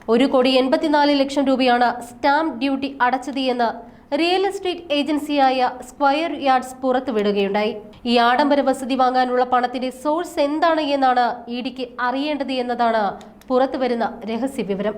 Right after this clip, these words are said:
അതായത് പാലി ഹിൽസിലെ ഒരു വീട് സ്വന്തമാക്കുക എന്നത് നിസ്സാരമായ ഒരു കാര്യമല്ല. വൈറ്റായി മുപ്പത് കൊടുത്തു എന്ന് പറയുമ്പോഴും ബ്ലാക്കിൽ മുന്നൂറ് കോടി രൂപ കൊടുക്കേണ്ടി വരും ഇവിടെ ഒരു വീടിന് എന്നതാണ് സത്യം.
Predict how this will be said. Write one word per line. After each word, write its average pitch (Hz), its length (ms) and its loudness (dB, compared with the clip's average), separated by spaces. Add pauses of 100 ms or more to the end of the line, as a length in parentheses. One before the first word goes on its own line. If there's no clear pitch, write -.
(140)
അതായത് 381 540 4
പാലി 339 440 4
ഹിൽസിലെ 339 600 2
ഒരു 294 140 4
വീട് 269 440 2
സ്വന്തമാക്കുക 285 720 2
എന്നത് 247 600 2
നിസ്സാരമായ 247 640 0
ഒരു 208 80 -4
കാര്യമല്ല. 190 480 -2 (680)
വൈറ്റായി 254 560 2
മുപ്പത് 254 440 -4
കൊടുത്തു 294 380 -2
എന്ന് 277 200 0
പറയുമ്പോഴും 247 600 2 (420)
ബ്ലാക്കിൽ 339 460 2
മുന്നൂറ് 311 640 2
കോടി 330 220 0
രൂപ 302 200 0
കൊടുക്കേണ്ടി 285 460 -2
വരും 247 480 -2
ഇവിടെ 240 220 -2
ഒരു 247 200 0
വീടിന് 247 760 -2
എന്നതാണ് 214 360 -2
സത്യം. - 560 -10